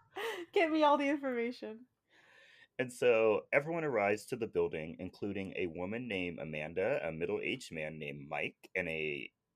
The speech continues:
Speaker 2: like, younger man named Danny.
Speaker 1: Yeah.
Speaker 2: And they all go inside, and they sit in a waiting room after giving up their cell phones, and what else did they do?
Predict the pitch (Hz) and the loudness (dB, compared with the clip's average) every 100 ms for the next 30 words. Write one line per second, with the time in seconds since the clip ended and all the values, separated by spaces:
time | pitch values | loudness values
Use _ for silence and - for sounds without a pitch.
0 | _ _ 78 71 73 _ 85 80 78 98 | _ _ -14 -12 -12 _ -14 -8 -6 -2
1 | 107 113 117 113 113 117 117 - 104 95 | -2 -2 -6 -4 -2 -2 -6 -6 -2 0
2 | 90 82 - 87 78 62 50 - _ _ | -2 -6 -12 -8 -4 -4 -6 -16 _ _
3 | _ _ _ _ _ - 190 170 - - | _ _ _ _ _ -16 -10 -8 -10 -14
4 | _ _ - 104 120 135 139 139 110 113 | _ _ -6 0 4 6 6 4 2 2
5 | 117 - 82 85 82 82 82 - 85 85 | -2 -2 0 2 2 2 0 -4 -8 -4
6 | 107 - 85 78 78 - _ _ 85 95 | -4 -4 -6 -6 -8 -12 _ _ -4 -2
7 | 92 87 78 78 80 78 85 - 87 78 | -2 -4 -8 -8 -6 -6 -6 -6 -6 -6
8 | 76 76 78 _ _ _ _ _ _ _ | -6 -8 -12 _ _ _ _ _ _ _
9 | _ _ _ - 92 87 82 - - 73 | _ _ _ -6 -4 -4 -8 -4 -4 -4
10 | - 160 156 - 131 127 127 127 127 123 | -6 -6 -6 -6 -6 -4 -6 -6 -8 -10
11 | 123 120 - 80 78 73 73 73 76 _ | -10 -12 -6 -6 -6 -10 -14 -18 -20 _
12 | _ _ _ _ _ _ _ _ _ _ | _ _ _ _ _ _ _ _ _ _
13 | _ _ _ _ 104 147 92 - - - | _ _ _ _ -12 -6 -6 -8 -20 -20
14 | - | -18